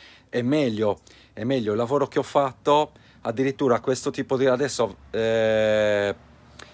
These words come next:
il compressore è piccolino, non aveva più aria, avrei continuato a togliere terra dalla parte su-, superiore. Avrei continuato, ma si sarebbe dovuto attaccare il compressore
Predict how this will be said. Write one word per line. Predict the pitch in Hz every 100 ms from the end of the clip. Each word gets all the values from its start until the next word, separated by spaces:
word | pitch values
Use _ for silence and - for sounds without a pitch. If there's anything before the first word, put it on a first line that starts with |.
| -
il | 139
compressore | - 147 139 139 - - 151 151 127
è |
piccolino, | 120 131 - 143 143 143 135 139 139
non | 139
aveva | 135 147 147
più | 139 143 139
aria, | 113 104 117
avrei | 110 165
continuato | 160 170 170 165 156 117 - 110
a | 107
togliere | 156 139 110 101 101 95
terra | 127 135 143 139 151 151 - - - -
dalla | 117 117 110
parte | - 117 - 117
su-, | - 104 -
superiore. | - - 117 113 101 101 90 82 87 87 _ _ _ _ - -
Avrei | 98 120
continuato, | 117 113 120 104 90 - 95
ma | 101 101
si | -
sarebbe | - 117 110
dovuto | 110 104 101 98
attaccare | - 104 - 113 101
il |
compressore | - 101 - 123 - 110 107 110